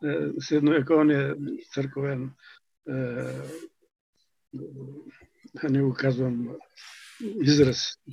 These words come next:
нали, е, молитва, е, и работа. Тоест, е, е, светците, за които говорих преди малко,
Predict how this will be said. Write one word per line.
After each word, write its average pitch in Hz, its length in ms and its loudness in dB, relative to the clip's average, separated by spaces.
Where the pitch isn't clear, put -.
нали, 127 240 -2
е, - 600 -14
молитва, 175 560 6
е, 151 180 -2
и 147 160 6
работа. 135 480 6
Тоест, 190 460 4
е, 180 40 0
е, 165 220 2
светците, 185 560 2
за 147 180 4
които 180 260 4
говорих 175 380 2
преди 196 200 4
малко, 185 420 0